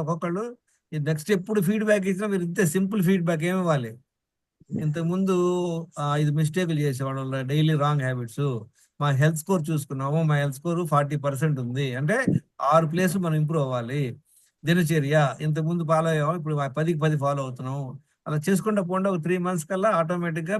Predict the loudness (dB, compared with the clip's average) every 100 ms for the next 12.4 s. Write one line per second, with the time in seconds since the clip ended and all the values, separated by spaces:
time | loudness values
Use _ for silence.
0 | 0 2 0 0 -4 -2 -4 -6 _ _
1 | _ -6 -4 -2 -2 0 0 0 0 0
2 | 0 -2 -4 -10 -12 -16 _ _ _ _
3 | _ _ _ -20 _ _ _ _ _ _
4 | 2 2 0 _ _ _ _ _ _ _
5 | -2 0 2 2 2 2 2 4 0 -2
6 | -8 -14 -18 _ _ _ -4 0 2 4
7 | 4 4 2 -4 -14 _ _ _ _ _
8 | _ _ _ _ _ -4 -2 0 0 0
9 | 0 0 0 -4 -14 _ _ _ _ _
10 | _ -20 _ _ _ _ _ _ _ _
11 | _ _ _ _ _ _ _ _ _ _
12 | -4 -2 -2 -4